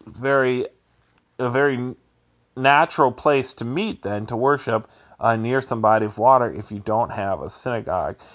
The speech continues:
It was the custom of the Jews also that a synagogue could not be established until you had ten, uh, men of working age. And the idea there was that, well, you need,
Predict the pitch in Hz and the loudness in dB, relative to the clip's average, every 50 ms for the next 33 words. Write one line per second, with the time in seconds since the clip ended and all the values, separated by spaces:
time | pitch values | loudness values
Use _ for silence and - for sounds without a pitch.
0 | - _ _ - - 135 139 131 139 135 - - 175 170 - - 156 139 127 123 | -20 _ _ -2 -2 0 0 0 -2 -2 2 2 2 2 2 -2 -4 -2 -2 -2
1 | 123 120 135 139 131 117 117 120 131 135 147 143 - 120 107 101 107 107 104 104 | -4 -4 -4 -6 -4 0 2 4 6 6 6 4 2 -2 -2 0 2 2 4 2
2 | 101 - - - 113 107 - - 151 156 147 127 131 120 117 110 - 120 127 127 | 2 0 -2 -6 -6 -4 -4 -4 -2 -2 -2 0 0 0 0 -2 -4 -2 0 0
3 | 123 - 120 113 110 - - 117 113 117 113 113 110 - - 104 - - 107 107 | 0 0 -2 -8 -6 -4 -2 0 2 2 0 0 -4 -6 -10 -10 -8 -6 -4 -4
4 | 104 107 110 107 107 104 107 107 _ - - _ _ _ _ _ - - - - | -4 0 2 2 2 2 0 -4 _ -20 -20 _ _ _ _ _ -12 -4 0 2
5 | 156 160 165 170 175 180 185 175 - _ _ _ _ _ _ _ _ - 113 113 | 4 4 4 4 2 0 -2 -4 -6 _ _ _ _ _ _ _ _ 0 0 2
6 | 110 110 107 117 120 127 127 127 127 127 120 110 104 101 110 120 120 113 - 117 | 2 2 0 0 2 4 6 6 6 6 4 0 0 4 4 4 4 4 0 -10
7 | 101 69 69 110 120 113 110 101 95 90 80 - 110 110 110 110 110 110 113 120 | -10 -8 -6 -6 -4 -4 -4 -4 -6 -8 -8 -8 -8 -6 -4 -2 -2 -4 -4 -2
8 | 135 143 139 127 127 120 117 110 110 110 104 104 104 104 110 110 110 107 101 - | -2 0 0 2 2 2 4 4 4 2 2 2 -2 -2 0 0 2 2 0 -2
9 | - - 110 110 110 107 104 98 104 107 113 123 127 131 131 117 - | -4 -2 0 2 2 0 0 -4 -8 -8 -8 -6 -6 -6 -6 -8 -10